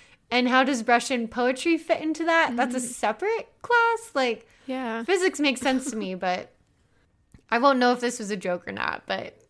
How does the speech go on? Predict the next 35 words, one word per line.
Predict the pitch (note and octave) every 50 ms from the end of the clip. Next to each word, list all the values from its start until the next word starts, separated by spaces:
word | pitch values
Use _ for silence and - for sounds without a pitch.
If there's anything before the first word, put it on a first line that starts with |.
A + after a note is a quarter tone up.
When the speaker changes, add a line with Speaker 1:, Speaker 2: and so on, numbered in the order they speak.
| _ -
Speaker 1:
caught | - - B3 G3+ G3+
my | G3 F#3
attention. | F3 F3+ F3+ G#3+ - - G3 - - - B3 A#3+ A3+ - - D#4+ C#4 C4+ C4+ - _
<laughs> | _ _ -
Speaker 2:
They | B3+ B3
seem | - - B3 B3+ C4
more | C4 C#4+ D4 D#4 D4+
like | C#4+ B3+ A3 G#3+ A3 _ - - _ _ _ _ _ _
college | - - A#3 A3+ A3+ A3+ A3 A3+ A3 - -
classes. | - - - G3 A3 A3+ - - A3+ A#3 B3+ B3+ A#3+ A#3 - - -
Like, | A#3+ A#3 - _ _ _ _ _
Speaker 1:
Mm-hmm. | - A#3+ A#3 G3+ A3 F#3+ F3+ E3+
Speaker 2:
Even | A3+ C4 A#3+ C#4+ C#4+
at | D4+ D4+
a | D4+ C#4+
private | - - A#3+ G#3+ A3 G#3+ A3 G#3+ A3
school, | - - - A#3 A3 A3+
I | A3+ A3
doubt | G#3 A3 G#3+ G#3 - A3+
you'd | A3 G#3+ G#3+
have, | G#3 A3+ G#3 G#3+ G#3 A3 - _ _ -
I | B3+
mean, | C4+ C4+ B3
maybe, | B3 B3+ C4 C#4 D4 C#4+ D4+ D4 C4
I | A#3 G#3
guess, | G#3+ A3 A3 - -
in | A3+ A3+
the | A#3 A#3
summer, | - - - - G#3+ G3+ A3 A3+ A#3 A#3 A#3
if | A3+ A3+ - A3
you | A3 A#3
had | G#3+ A#3 G#3+ G#3 G3+ G3+ A3+ - _ _ _ _ _ _ _ _ _ _ _ _ _ _ _ _ -
one | A#3 A#3+ A3+
of | A3+ G#3+
the | A3+ A3 A3 G#3+ G#3+ A3